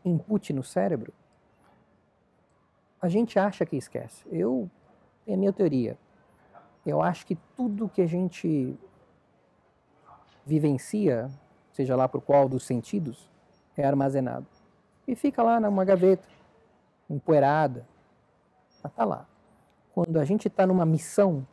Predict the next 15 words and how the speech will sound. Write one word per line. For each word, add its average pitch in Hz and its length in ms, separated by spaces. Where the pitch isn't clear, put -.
quando 135 180
a - 20
gente 151 200
tá 147 120
com - 140
um 139 60
objetivo 139 500
claro 143 460
de 120 120
vida, 135 340
do 123 100
que 143 140
a 131 60
gente 135 220
quer, 160 280